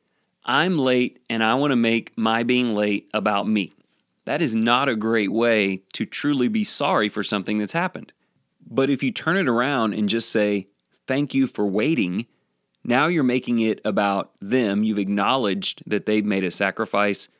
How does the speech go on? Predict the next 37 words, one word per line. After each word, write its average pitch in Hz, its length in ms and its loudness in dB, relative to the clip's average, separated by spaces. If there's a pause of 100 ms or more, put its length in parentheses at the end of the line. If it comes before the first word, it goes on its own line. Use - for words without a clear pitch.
(340)
and 123 140 0
you're 127 140 2
effectively 120 600 -2
complimenting 107 800 -2
them 92 160 -2
for 98 140 -4
their 98 140 -2
patience. - 600 -8 (320)
So 151 240 0
again, 135 380 2
it's 104 180 -2
not, 110 420 0
"I'm 123 200 0
sorry, 113 560 2 (260)
I 113 160 2
got 113 220 2
stuck - 260 -2
in 98 100 -2
traffic." 107 600 0
It's, 104 380 -2 (360)
"Thank 127 240 0
you 123 120 2
for 110 160 -2
waiting. 104 500 0 (540)
Thank 113 220 -2
you 107 60 -2
for 107 160 -2
your 101 100 0
patience," 143 640 -2 (640)
which 151 260 0
is 147 160 0
putting 175 400 -2
a 143 60 4
value 120 560 2
on 113 200 0
their 104 140 0
sacrifice, 147 960 -2